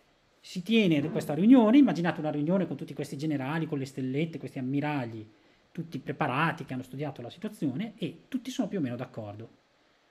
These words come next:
Eh, la località proposta per lo sbarco da MacArthur, che è Incheon, assolutamente non va bene. Perché non va bene? Perché i fondali sono bassi, inadatti quindi alle navi,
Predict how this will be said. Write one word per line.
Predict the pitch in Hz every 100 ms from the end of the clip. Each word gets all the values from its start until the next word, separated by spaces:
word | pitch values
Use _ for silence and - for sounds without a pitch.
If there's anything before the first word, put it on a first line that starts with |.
| _ _ _ _ _ -
Eh, | 170 127 117 117 - _ -
la | 175
località | 190 190 226 214 190
proposta | 185 165 113 117
per | 143
lo | 131
sbarco | 143 127 113 117
da | 123
MacArthur, | 127 - 110 110 175 - _
che | -
è | 123
Incheon, | - 165 165 156 220 - _ _ _ _ _ _ _ _ _ _ _ _ _ _ _
assolutamente | 190 185 233 220 139
non | 143 131
va |
bene. | 123 104 110 _ _ -
Perché | 120 135
non | 110
va | 107
bene? | 104 95 _ _ _ _ -
Perché | 135 139 123 131 -
i |
fondali | 165 156 139 127
sono | - 120
bassi, | 117 107 - 214 -
inadatti | 123 113 107 - 120
quindi | 127 120
alle | 113
navi, | 113 101 110 208